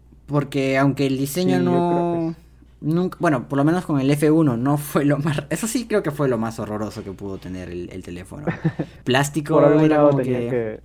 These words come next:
Speaker 2: ahorrar, ¿no?
Speaker 1: Sí, ese, claro, y claro, creo que ahí es donde ahorraron mucho, ¿no? Porque nos dieron un buen procesador, una cámara bastante buena,
Speaker 2: Claro.
Speaker 1: una pantalla aceptable, pero sí, pues, ¿no? El, el material de construcción era como que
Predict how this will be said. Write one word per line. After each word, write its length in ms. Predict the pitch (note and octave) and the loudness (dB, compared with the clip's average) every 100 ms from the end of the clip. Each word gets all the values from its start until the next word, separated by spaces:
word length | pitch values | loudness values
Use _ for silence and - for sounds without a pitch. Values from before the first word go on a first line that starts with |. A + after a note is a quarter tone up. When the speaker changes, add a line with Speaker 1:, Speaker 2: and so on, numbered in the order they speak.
| - - | -16 -6
Speaker 2:
ahorrar, 520 | C3+ C3 B2+ C3+ C#3+ | -4 0 0 0 -2
¿no? 260 | C#3+ D3+ F3 - - - - - - | -8 -10 -14 -20 -20 -20 -20 -20 -18
Speaker 1:
Sí, 440 | - - F3+ D3+ | -8 2 4 4
ese, 240 | F#3 A#3+ A3 D3+ | 0 -2 -4 2
claro, 200 | G3+ F3+ | 4 4
y 100 | D3 | 2
claro, 320 | F#3 D#3+ D3 | 2 2 0
creo 180 | F3 G3+ | -2 0
que 60 | G3 | 2
ahí 100 | F#3+ | 2
es 80 | |
donde 180 | G3 E3 | 2 2
ahorraron 480 | B2+ B2+ C#3 C#3+ B2+ | 2 4 4 4 2
mucho, 360 | B2+ D3+ D3 A#2+ | 2 2 2 -2
¿no? 240 | A#2 D3 - | -2 -4 -4
Porque 520 | C#3 C#3 B2+ A#2+ A#2 A#2+ | -6 -4 -2 -2 -2 -2
nos 120 | C3 | 0
dieron 200 | D3 D#3+ | 2 4
un 140 | D#3+ | 4
buen 140 | D3+ C#3+ | 4 2
procesador, 680 | C3+ C3 B2+ D#3 D#3+ D3+ - - | 0 -2 0 2 0 -2 -14 -8
una 240 | B2+ A#2+ | -6 -4
cámara 300 | A#2+ A#2 A2 | -4 -4 -4
bastante 420 | G2+ G2 C#3+ B2 A#2+ | -6 -4 -2 0 2
buena, 460 | D3 C#3+ C3+ C#3 | 2 2 0 -6
Speaker 2:
Claro. 340 | C3+ C3 B2 - - | -8 -8 -12 -14 -2
Speaker 1:
una 160 | C#3+ | 0
pantalla 400 | C3+ B2+ C3+ C3 | 0 0 0 0
aceptable, 760 | B2 A#2 - D#3+ C#3 C3 E3 A3 - - | -2 -4 2 2 4 0 -2 -6 -14 -4
pero 640 | C3+ B2+ B2 A#2+ A#2 A2+ - - - - | -2 0 -2 -2 -4 -6 -12 -20 -20 -12
sí, 240 | - C#3+ | -2 0
pues, 200 | B2+ G#2+ | 0 -4
¿no? 160 | A#2 C3 | -4 -4
El, 160 | A#2+ A2 | -4 -4
el 180 | A#2 | -4
material 480 | A2+ A#2 B2 B2+ D3 | -4 -4 -4 0 0
de 80 | D3+ | 0
construcción 600 | C#3+ B2 C3 B2 C#3+ C#3 | -2 -4 -8 -4 0 0
era 180 | C3+ C3 | 0 -4
como 240 | B2+ A#2+ | -4 -4
que 280 | A2+ A2+ A2 | -4 -4 -4